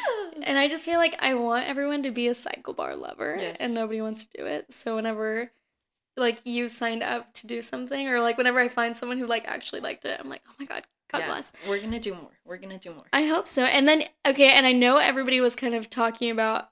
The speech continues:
Speaker 1: or not everybody, I don't know why I talk about,
Speaker 2: <laughs>
Speaker 1: like, como si son mil personas yo. Pero there's, like, I always talk about how there's moments where I wanna throw up.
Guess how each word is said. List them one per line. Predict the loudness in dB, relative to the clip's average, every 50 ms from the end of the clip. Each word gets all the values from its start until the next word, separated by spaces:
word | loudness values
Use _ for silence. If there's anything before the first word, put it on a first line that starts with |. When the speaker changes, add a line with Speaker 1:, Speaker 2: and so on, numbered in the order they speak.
| _ _
Speaker 1:
or | -6 -4
not | -2 -2 -2 -2 -2
everybody, | -4 -6 -6 -8 -8 -6
I | -4 -4
don't | -4 -2 -2
know | -2
why | -2 -4 -4
I | -4
talk | -4 -6 -8 -8 -8 _
about, | -6 -6 -4 -2 -2
Speaker 2:
<laughs> | 0 0
Speaker 1:
like, | -2 -2 -4 -8 -10 -6 2
como | 4 6 6 6 4
si | 2 2
son | 2 2 2 2 0 -2 -4 -4 0 2 4 6
mil | 6 6 4 6
personas | 8 8 8 8 6 4 4 4 4 4 4 2
yo. | 2 0 -2 -4 -6 -8 -8 -8 -8 -8 -8 -10 -12 -14 _ 8
Pero | 8 8 10 8 8 6 6 4 0 -6 -14 _ _ _ _ _ _ _ _ _ _ _ _ _ _ -16 -6 -2
there's, | 6 8 10 10 10 8 8
like, | 6 6 6 4 0 -6 _ _ _ _ _ _ _ _ 4
I | 6 6 6 6 4 2 0
always | 2 4 4 4 4 2 0
talk | 0 0 0 0 2
about | 4 4 6 6 6 4
how | 4 4
there's | 4 4 4 2 2
moments | 0 0 2 0 0 0 -2 -2 -2
where | -2 -2
I | -2
wanna | -2 -2 -2 -2 -2 -2 -4
throw | -6 -8 -8 -6 -4 -2 -2 -2 -4 -4 -4
up. | -4 -2 0 0 0 -2 -4 -6 _